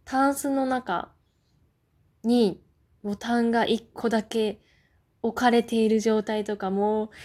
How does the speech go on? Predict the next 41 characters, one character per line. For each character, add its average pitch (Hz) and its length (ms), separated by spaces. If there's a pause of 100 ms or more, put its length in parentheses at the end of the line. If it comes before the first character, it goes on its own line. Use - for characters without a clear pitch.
(340)
「あ 453 540
ー」 440 80
っ - 20
て 262 140
も 220 320
う - 20
発 226 280
狂 277 160
し - 80
た 269 120
く 262 100
な 247 120
り 240 100
ま 240 140
す 226 100
ね。 175 300 (1400)
あ - 220
と 277 120 (120)
は、 202 380 (1000)
雨 285 280
の 214 160
日 202 180
の 180 340 (300)
ジ 226 160
メ 285 180
ジ 214 120
メ 196 160
し - 100
た - 320 (480)
日、 190 380 (480)
ベ 208 100
ラ 262 180
ン 254 100
ダ 254 100
に 240 140
ボ 214 160
タ 262 180
ン 247 80
が 247 140
一 233 260
つ 170 340